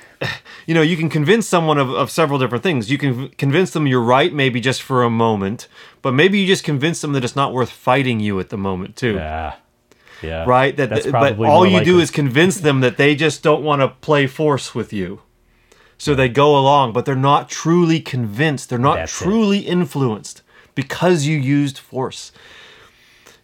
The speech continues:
Speaker 1: And I love that.
Speaker 2: They're
Speaker 1: If you have to keep making the same argument over and over again, it's a good sign that there's force being used.
Speaker 2: Very practical. I wanna wrap this little thing up, uh, this little example with my wife, right?
Speaker 1: Mm-hmm.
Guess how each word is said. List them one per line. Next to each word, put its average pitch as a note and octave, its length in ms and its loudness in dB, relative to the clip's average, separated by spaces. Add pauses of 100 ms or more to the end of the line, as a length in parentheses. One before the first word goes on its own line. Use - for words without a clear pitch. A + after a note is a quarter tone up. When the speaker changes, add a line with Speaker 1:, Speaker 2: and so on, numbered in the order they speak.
Speaker 1:
And C3 140 -2
I C3+ 60 2
love D3 280 4
that. B2+ 120 2
Speaker 2:
They're A#2 100 2
Speaker 1:
If E3 60 0
you C#3 80 0
have D#3 180 0
to D3 80 -8
keep - 380 -10
making D3 300 -2
the C3 60 -4
same D#3+ 300 0
argument D3 420 2
over C#3+ 220 2
and C#3 100 2
over D3 220 4
again, A#2 200 0
it's G2 180 -6
a C3 60 -4
good C3+ 340 -2
sign D#3 460 0
that G2 100 -6
there's A2+ 180 -6
force D3+ 460 -4
being B2+ 340 -4
used. A2 460 -8 (760)
Speaker 2:
Very D#3 240 0
practical. D#3 400 -2
I A#2 80 0
wanna C3+ 180 -2
wrap C3+ 240 -2
this - 180 -8
little C3+ 160 -2
thing C3+ 200 -4
up, A2+ 140 -4
uh, B2 80 -2
this B2 220 -4
little C#3 120 2
example C3 420 -2
with A2 100 -4
my A2 100 -2
wife, G#2+ 400 -2
right? G#2+ 240 -4
Speaker 1:
Mm-hmm. B2+ 100 -8